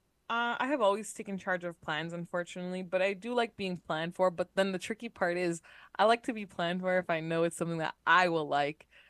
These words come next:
I don't want you to, like, I, I wanna at least give you hint, like, options of what I'll like, and then you go plan that.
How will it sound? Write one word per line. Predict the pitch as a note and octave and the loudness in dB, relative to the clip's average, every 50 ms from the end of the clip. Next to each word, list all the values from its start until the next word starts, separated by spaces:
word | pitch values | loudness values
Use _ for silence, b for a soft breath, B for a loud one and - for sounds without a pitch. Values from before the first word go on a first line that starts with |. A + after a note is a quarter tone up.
| b - | b 4
I | G3 | 8
don't | G#3 A3+ A#3 | 8 10 10
want | A#3+ A#3 A3 | 10 8 6
you | G3 G#3 A3 | 2 -2 -2
to, | G#3 A3 G#3 - | -2 -2 -2 0
like, | - G3+ A3 A3 | 2 4 6 8
I, | A3+ A3+ | 8 8
I | A3+ - A3 A3+ | 8 8 8 8
wanna | A3+ B3 C#4 D4 | 10 10 8 8
at | C#4 A#3 | 8 6
least | A3+ B3 B3 - - | 4 2 0 0 -2
give | A#3+ A3+ G#3 | -4 -4 -2
you | A3 G#3+ | -2 -4
hint, | G3 F#3+ F#3+ G3+ G3+ F#3 - - | -2 -2 0 0 0 0 0 0
like, | G3 F3+ - - | 0 0 2 4
options | F3 F3+ G3+ G3 - - - E3 E3 E3 | 6 6 6 4 0 -4 -6 -4 -4 -4
of | E3+ E3 | -6 -4
what | E3 E3+ F3 | -2 0 2
I'll | E3+ E3 E3 | 2 2 2
like, | D#3+ D#3+ F#3 A3+ - - | 2 2 2 2 0 0
and | F3 F3+ | 0 2
then | F3 F3+ F3 F3 | 2 2 0 -2
you | F3 F3 | -4 -2
go | D#3 E3+ E3 | 0 0 0
plan | D#3+ - - D#3 D3+ D3 C#3+ | 0 -2 -6 -6 -6 -6 -8
that. | C#3+ B2+ G2 - | -8 -10 -12 -12